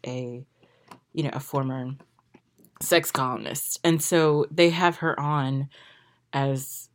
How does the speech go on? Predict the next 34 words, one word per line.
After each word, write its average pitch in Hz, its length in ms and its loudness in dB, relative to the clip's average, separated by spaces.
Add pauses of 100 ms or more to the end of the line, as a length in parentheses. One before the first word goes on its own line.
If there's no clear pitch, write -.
(100)
kind 147 260 0
of 131 240 -6
the 139 120 0
token, 139 840 -2
<laughs> - 0 -
they 175 140 -2
literally 175 500 10
say, 180 360 4
like, 151 180 2
she's 151 240 -4
the 147 160 -2
token 156 720 -6
white 139 440 -2 (560)
cis - 420 -2
hetero, 135 760 -2 (720)
uh, 131 320 -4
lady. 127 480 -6 (760)
And 156 520 0
then 147 580 0
the 156 240 -2
other 170 240 4
two 151 360 -2
are 131 120 -4
supposed 147 400 -8
to 147 60 -8
fill 147 280 0
in 139 180 0
as 139 220 -6
some 143 160 -2
sort 139 200 -4
of, 139 140 -4
like, 131 280 -6 (400)
major 143 420 0
diversity 135 960 -6